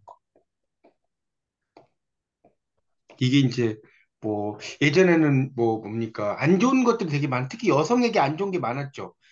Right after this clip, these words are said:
예를 들어서 그 미망인 같은 경우는 재가를 하지 않도록 한다든가 이런 게 다 인습이에요. 좋지 않은 것들이 되게 많았습니다. 인습이라는 게. 그렇죠? 뭐 꼬마 신랑 이런 것도 너무 어린 나이에 이렇게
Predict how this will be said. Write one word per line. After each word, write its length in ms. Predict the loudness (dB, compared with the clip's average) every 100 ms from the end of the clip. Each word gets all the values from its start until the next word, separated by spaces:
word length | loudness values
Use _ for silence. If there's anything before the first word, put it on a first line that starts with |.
| _
예를 140 | -2 0
들어서 320 | 0 -2 -4 -18 _ _
그 460 | -2 2 2 2 -4
미망인 600 | -2 2 4 4 4 4
같은 260 | 2 -2 -4
경우는 260 | -2 -4 -4
재가를 520 | -4 -2 -2 -2 -4
하지 340 | -6 -8 -8
않도록 760 | -8 -8 -8 -8 _ -6 -6 -6
한다든가 680 | -4 -2 -4 -2 -2 -2 -6 -20 _
이런 180 | 0 2
게 60 | 2
다 60 |
인습이에요. 840 | 2 2 0 -4 -4 -6 -6 -10 -14 _ _ _
좋지 280 | -2 0 2
않은 260 | 2 2
것들이 300 | 2 0 -4
되게 220 | -2 0 0
많았습니다. 640 | -2 -4 -4 -10 -10 -16 _ _ _ _ _
인습이라는 600 | -2 0 -4 -8 -10 -12
게. 160 | -16 -20 _ _ _
그렇죠? 340 | -14 -12 -12 -16 -20 -20 _
뭐 100 | -2
꼬마 280 | 4 4 4
신랑 360 | 4 4 4
이런 180 | 2 2
것도 540 | 0 2 2 2 0 -14 _ _
너무 300 | 2 6 6
어린 380 | 6 6 4 4
나이에 320 | 4 4 2
이렇게 540 | 2 -2 -2 -2 -4